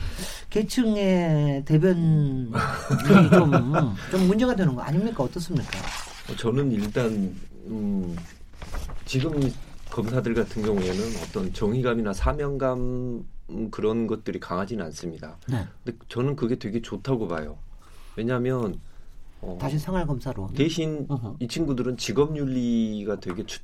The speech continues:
Speaker 2: 투철합니다.
Speaker 1: 네.
Speaker 2: 그러니까 이 검사를 하는 것은 여러 가지 자기가 선택할 수 있는 직업 중에서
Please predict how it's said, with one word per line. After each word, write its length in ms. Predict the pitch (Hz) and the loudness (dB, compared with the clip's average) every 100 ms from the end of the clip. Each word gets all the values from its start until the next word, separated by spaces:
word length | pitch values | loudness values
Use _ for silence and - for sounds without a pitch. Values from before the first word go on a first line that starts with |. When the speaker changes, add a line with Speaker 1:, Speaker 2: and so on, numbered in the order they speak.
| - | -10
Speaker 2:
투철합니다. 760 | - - 131 92 80 76 - - | -6 -4 -2 -2 -4 -8 -8 -2
Speaker 1:
네. 160 | 131 98 147 | 0 -2 -4
Speaker 2:
그러니까 120 | 113 | 0
이 140 | 117 104 | 0 2
검사를 480 | - 120 143 139 135 | 2 2 2 2 2
하는 320 | 160 156 147 | -2 -2 0
것은 480 | 123 120 143 131 92 - - - | -2 2 0 2 -2 -4 -6 -2
여러 280 | 92 123 147 | 2 4 4
가지 640 | 139 135 127 135 135 123 - | 4 2 0 2 2 0 -8
자기가 380 | - 104 117 117 | -4 -2 0 0
선택할 440 | 113 170 156 127 | 0 -2 0 0
수 140 | 120 113 | 0 -2
있는 240 | 107 95 | -2 -2
직업 320 | - 92 101 | -2 -4 -4
중에서 640 | - 95 85 85 113 110 82 | -4 -2 -2 -2 -2 -2 -2